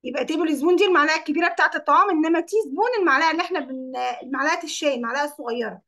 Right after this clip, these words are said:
ريزنز، ريزنز يعني زبيب. ريزنز، ريزنز. كريسبس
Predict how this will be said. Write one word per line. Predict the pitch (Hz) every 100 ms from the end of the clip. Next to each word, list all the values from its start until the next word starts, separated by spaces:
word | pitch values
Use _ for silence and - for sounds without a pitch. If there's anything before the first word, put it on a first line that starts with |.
| _ _ -
ريزنز، | 285 349 370 262 226 208 202 - - _ -
ريزنز | 277 339 330 392 381
يعني | 311 220 220
زبيب. | 190 - - _ _ _ -
ريزنز، | 269 330 269 240 208 196 190 - _ _ _ -
ريزنز. | 285 339 240 208 190 196 - _ _ _ _ _ _ _ _ _
كريسبس | - 294 277 285 480